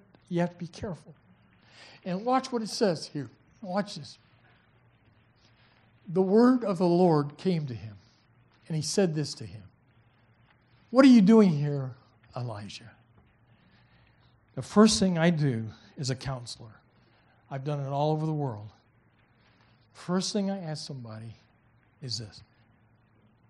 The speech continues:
"What are you doing here? What is it you're wanting? What do you need?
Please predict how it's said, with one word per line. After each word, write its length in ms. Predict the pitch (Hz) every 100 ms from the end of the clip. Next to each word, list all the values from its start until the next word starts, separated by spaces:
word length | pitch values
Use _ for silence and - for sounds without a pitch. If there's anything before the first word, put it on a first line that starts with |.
| _ _
"What 200 | 135 123
are 40 | 120
you 100 | 123
doing 240 | 123 95
here? 280 | - 101 - _ _ _ _ _ _ _ _ _ _ _ _ _ _ _ _ _ _ _ _ _
What 160 | - 147
is 140 | 147
it 80 | 143
you're 260 | 147 143 139 _ -
wanting? 420 | 147 160 120 104 - - _ _ _ _ _ _ _ _
What 100 | 135
do 40 | 127
you 100 | 135
need? 260 | 165 113